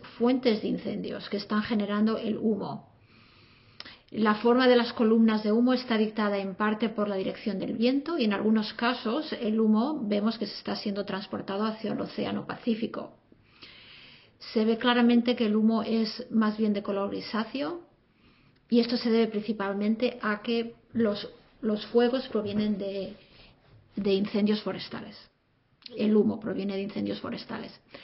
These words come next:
La imagen en del centro es del diecinueve de agosto del dos mil veinte en el sur de África Central, donde vemos también una neblina grisácea,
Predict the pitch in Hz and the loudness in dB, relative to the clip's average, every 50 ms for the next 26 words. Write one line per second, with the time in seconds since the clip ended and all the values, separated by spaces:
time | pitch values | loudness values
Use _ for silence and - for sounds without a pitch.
0 | - - - - - - 214 202 202 220 226 220 247 240 226 214 208 202 190 190 | -20 -20 -20 -18 -6 -4 -2 2 4 4 2 4 4 4 4 4 2 2 0 -2
1 | - 247 262 262 247 269 285 - - - 240 233 226 233 226 214 214 208 - 226 | -2 0 0 0 0 0 -2 0 2 2 2 4 4 4 4 2 2 0 0 -2
2 | 202 202 202 196 196 190 196 190 196 220 240 226 - - - 247 240 208 208 190 | -2 -2 -2 -2 -2 -2 -4 -2 -2 -2 -4 -4 -4 -4 -4 -2 0 0 -2 -2
3 | 190 - 190 208 190 - - 208 202 202 208 220 233 247 247 240 247 277 294 311 | -2 -4 -6 -6 -8 -6 -4 -4 -2 0 0 2 4 4 2 2 0 -2 -6 -6
4 | 311 - _ _ _ _ _ _ _ _ _ _ _ _ _ _ _ _ _ _ | -8 -14 _ _ _ _ _ _ _ _ _ _ _ _ _ _ _ _ _ _
5 | _ _ _ _ _ _ _ _ _ _ _ _ _ _ _ _ _ _ _ _ | _ _ _ _ _ _ _ _ _ _ _ _ _ _ _ _ _ _ _ _
6 | _ _ _ _ _ _ - - - - - - _ 220 240 233 240 220 226 - | _ _ _ _ _ _ -20 -20 -20 -20 -20 -6 _ 6 6 6 6 6 4 2
7 | 240 220 202 202 202 196 202 - 208 190 - 185 180 - 190 196 190 214 - - | 0 2 2 2 0 0 0 -2 -4 -4 -2 -6 -6 -6 -6 -4 -4 -4 -2 0
8 | 220 214 196 196 240 311 349 339 - - - - - - - _ 226 208 233 226 | 0 2 2 2 0 -2 -2 -4 -6 -18 -20 -20 -20 -20 -4 _ 2 4 6 6
9 | 220 214 214 202 220 220 233 262 247 - - 254 247 247 254 262 247 240 240 233 | 6 6 6 4 4 4 4 2 2 2 2 4 6 6 6 6 6 6 6 6
10 | 226 214 214 220 226 226 233 247 240 - 208 196 185 - - 208 190 180 - - | 6 6 4 4 4 4 4 4 2 0 -4 -6 -8 -6 -4 -4 -4 -4 -4 -8
11 | - - - 220 | -12 -12 -12 -14